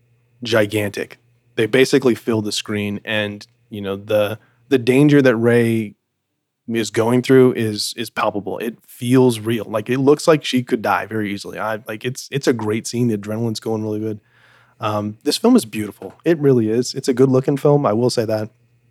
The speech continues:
Um, and I think it's interesting when she gets into, uh, the Death Star too,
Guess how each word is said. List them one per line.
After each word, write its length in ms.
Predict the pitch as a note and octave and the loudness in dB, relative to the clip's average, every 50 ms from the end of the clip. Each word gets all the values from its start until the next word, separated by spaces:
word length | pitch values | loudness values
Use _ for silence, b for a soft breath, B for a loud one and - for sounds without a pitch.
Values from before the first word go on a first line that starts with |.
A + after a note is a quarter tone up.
| _ _ _ _ _ _ _ _ _ b b b b b b b b b b b - | _ _ _ _ _ _ _ _ _ b b b b b b b b b b b -4
Um, 440 | A2 A2 A2 G#2+ G#2 G2+ G#2 A2+ _ _ _ _ _ _ _ _ _ _ _ _ _ _ _ _ _ | -2 -2 -2 -2 -4 -6 -8 -12 _ _ _ _ _ _ _ _ _ _ _ _ _ _ _ _ _
and 280 | - B2+ B2+ B2+ A#2+ B2+ | -2 2 2 2 2 2
I 180 | - C3+ B2 C3+ | 0 0 0 2
think 220 | - E3+ E3 D#3+ | 2 2 2 2
it's 120 | C#3+ - | 0 0
interesting 480 | C#3 C#3 C3+ - D#3+ - - F3 F3 E3+ | 2 0 0 0 -2 0 2 2 4 4
when 120 | D#3+ D#3 | 4 2
she 120 | - - C3+ | 2 0 0
gets 220 | B2 C3+ A2 - C3+ | 0 0 0 2 2
into, 600 | B2+ B2+ B2+ - - C3 C3 B2+ B2 A#2+ B2 C#3 _ _ _ _ _ _ _ _ _ _ _ - | 2 2 2 2 2 2 2 4 2 0 -2 -6 _ _ _ _ _ _ _ _ _ _ _ -2
uh, 420 | A2 A2 G#2+ G#2+ G2+ G2+ G2+ G2+ G#2 - _ _ _ _ _ _ _ _ _ _ _ _ - | 0 0 0 0 0 0 -2 -4 -6 -12 _ _ _ _ _ _ _ _ _ _ _ _ -4
the 80 | B2 | 0
Death 160 | A2+ A#2+ A#2 - | 2 2 0 0
Star 300 | - - A#2 A2+ A2+ A#2 | 0 0 2 2 2 2
too, 380 | - B2+ B2 B2 A#2+ A#2+ B2 | 4 4 4 4 4 0 -2